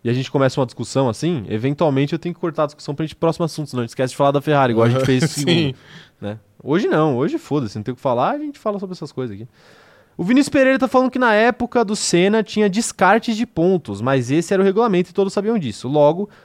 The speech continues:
Speaker 1: o Senna fez mais pontos, pois a regra era essa.
Speaker 2: Aí, tá vendo?
Speaker 1: Como que funcionava o descarte de pontos, você sabe?
Speaker 2: Não vou saber te dizer.
Speaker 1: É tipo nota de skate?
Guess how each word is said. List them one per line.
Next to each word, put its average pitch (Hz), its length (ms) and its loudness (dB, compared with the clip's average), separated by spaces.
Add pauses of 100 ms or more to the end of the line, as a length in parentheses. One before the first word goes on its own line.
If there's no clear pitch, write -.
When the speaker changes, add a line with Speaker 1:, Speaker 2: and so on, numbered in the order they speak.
Speaker 1:
o 160 80 -4
Senna 170 240 0
fez 165 200 0
mais 147 240 0
pontos, 135 300 -4
pois 156 160 -4
a 165 80 0
regra 135 280 -2
era 151 140 0
essa. 92 320 -6 (140)
Speaker 2:
Aí, 85 140 -14
tá - 100 -16
vendo? 117 180 -4
Speaker 1:
Como 262 180 2
que - 40 -10
funcionava 180 420 0
o 123 40 -4
descarte 123 380 -4
de 120 60 -12
pontos, 107 300 -10
você 104 80 -16
sabe? 185 320 -4 (1040)
Speaker 2:
Não 160 280 -2
vou 185 100 0
saber 143 280 -2
te - 60 -18
dizer. 104 280 -10
Speaker 1:
É 143 80 2
tipo - 180 -6
nota 147 260 0
de - 60 -14
skate? 170 480 -2